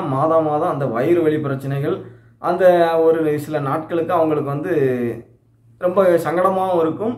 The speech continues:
ஆனா அதே நேரத்துல அந்த சங்கடத்தை கூட விரதத்தோட, அந்த விரத காலங்கள்ல வந்து தாங்கிக்கிடுவாங்க. ஆனா மாலை போட்டிருந்தாங்க அப்படின்னு சொன்னா அது வந்து அவங்களுக்கு ஒரு உறுத்தலாவே இருக்கும். என்ன இது, எதுவும் தீட்டாயிடுச்சோ, எதுவும் தீட்டாயிடுச்சோ,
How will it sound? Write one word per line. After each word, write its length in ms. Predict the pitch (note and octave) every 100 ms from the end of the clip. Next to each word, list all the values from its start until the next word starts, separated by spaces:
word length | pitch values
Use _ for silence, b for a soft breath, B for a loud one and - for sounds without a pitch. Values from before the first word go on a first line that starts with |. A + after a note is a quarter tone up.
| B B B
ஆனா 140 | - G3+
அதே 200 | F3 A3+
நேரத்துல 360 | A3+ G#3+ A3+
அந்த 120 | E3 D3
சங்கடத்தை 460 | C3+ F3 G#3 G3+
கூட 180 | F#3 G#3
விரதத்தோட, 520 | F3+ E3 F#3 F3+ F3+ E3+ D#3 D3 C#3 C#3 - - - - - _
அந்த 160 | D3 D#3+
விரத 200 | D#3 E3+
காலங்கள்ல 500 | F#3+ F#3 F#3 F3+ E3+
வந்து 200 | E3 E3 G#3
தாங்கிக்கிடுவாங்க. 680 | D3+ G3+ G3+ G3 E3+ D#3 A#2 - -
ஆனா 140 | G3 E3
மாலை 320 | D3 G3+ C#4
போட்டிருந்தாங்க 520 | C4 A#3+ A#3 A3 G#3+ G3
அப்படின்னு 260 | E3+ F3
சொன்னா 160 | F#3 G3+
அது 160 | E3+
வந்து 200 | E3+ E3+
அவங்களுக்கு 400 | F3+ D#3+ D3+ C#3
ஒரு 160 | C#3 C3+ C3 A#2+
உறுத்தலாவே 640 | D3 F3 F3 F3+ F3+ F3 E3+
இருக்கும். 320 | D3 B2 A2+
என்ன 140 | B2+ C3+ B2+ B2
இது, 180 | A#2+ A#2+ A#2+ A#2 B B B
எதுவும் 300 | A2+ B2 B2+
தீட்டாயிடுச்சோ, 640 | B2+ C3+ C3+ B2 A#2+ - A#2
எதுவும் 280 | A2+ A#2+ B2
தீட்டாயிடுச்சோ, 680 | B2+ C#3 C3 A#2+ A#2 A#2